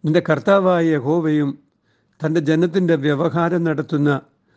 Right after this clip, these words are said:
നിന്റെ ദൈവവുമായവൻ ഇപ്രകാരം അരുളി ചെയ്യുന്നു. ഞാൻ പരിഭ്രമത്തിൻ്റെ പാനപാത്രം, എൻ്റെ ക്രോധത്തിൻ്റെ പാനപാത്രപുടം തന്നെ നിന്റെ കയ്യിൽ നിന്നും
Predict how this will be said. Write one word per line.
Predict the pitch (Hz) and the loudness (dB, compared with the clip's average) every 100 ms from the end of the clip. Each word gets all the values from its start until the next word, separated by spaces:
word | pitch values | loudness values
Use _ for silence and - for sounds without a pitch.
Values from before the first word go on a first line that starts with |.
| _ _ 180 | _ _ -4
നിന്റെ | 165 165 | 0 0
ദൈവവുമായവൻ | 135 151 175 185 170 160 156 147 139 | 2 4 4 2 2 0 0 -2 -2
ഇപ്രകാരം | 143 160 170 151 143 139 139 - 185 | -4 -2 -2 0 0 -2 -6 -8 -6
അരുളി | 147 160 | -2 -2
ചെയ്യുന്നു. | 160 147 131 131 135 123 _ _ _ _ _ _ _ | -2 -2 -4 -2 -4 -4 _ _ _ _ _ _ _
ഞാൻ | 156 139 117 | -2 0 0
പരിഭ്രമത്തിൻ്റെ | 147 151 160 185 160 143 147 147 | 0 0 -2 -2 -2 0 -2 -2
പാനപാത്രം, | - 147 147 165 147 139 139 127 - _ _ _ _ _ - | -2 0 0 0 -2 -2 -4 -4 -6 _ _ _ _ _ -4
എൻ്റെ | 156 | -2
ക്രോധത്തിൻ്റെ | 160 160 151 170 180 165 165 165 | 0 2 2 2 -2 -4 -2 -4
പാനപാത്രപുടം | 165 151 175 160 156 156 147 139 156 143 | -2 -2 -2 -2 -2 -4 -4 -2 -4 -2
തന്നെ | 147 135 127 - _ _ _ _ _ | -2 -2 -4 -6 _ _ _ _ _
നിന്റെ | 147 151 160 | -2 0 0
കയ്യിൽ | 165 170 190 | 0 2 2
നിന്നും | 165 156 151 147 | 0 0 0 -2